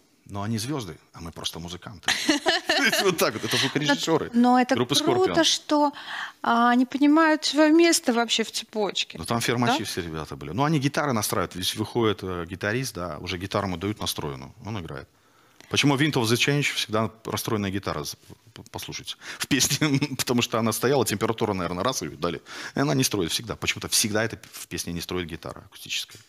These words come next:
Speaker 1: Не знаю
Speaker 2: А
Speaker 1: почему.
Speaker 2: может, в этом и фишка какая-то,
Speaker 1: Может быть. Но
Speaker 2: дисбаланс?
Speaker 1: мне эта фишка очень не нравилась, когда я пережил,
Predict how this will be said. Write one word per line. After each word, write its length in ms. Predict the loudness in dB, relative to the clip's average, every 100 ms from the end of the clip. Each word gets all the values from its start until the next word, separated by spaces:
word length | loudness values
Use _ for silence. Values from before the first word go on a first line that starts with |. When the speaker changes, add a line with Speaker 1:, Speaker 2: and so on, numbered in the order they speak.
| _
Speaker 1:
Не 80 | -6
знаю 160 | -4 -2
Speaker 2:
А 60 | -2
Speaker 1:
почему. 180 | 2 4
Speaker 2:
может, 180 | 4
в 40 | 2
этом 280 | 0 4 4
и 60 |
фишка 360 | 2 -2 -2 -4
какая-то, 420 | -6 0 0 4
Speaker 1:
Может 160 | 4 4
быть. 60 | 2
Но 40 |
Speaker 2:
дисбаланс? 280 | 2 2 4
Speaker 1:
мне 80 | 2
эта 80 | 2
фишка 200 | 2 2
очень 200 | 2 4
не 60 | 4
нравилась, 280 | 4 0 0
когда 160 | -2
я 120 | -2
пережил, 220 | 0 2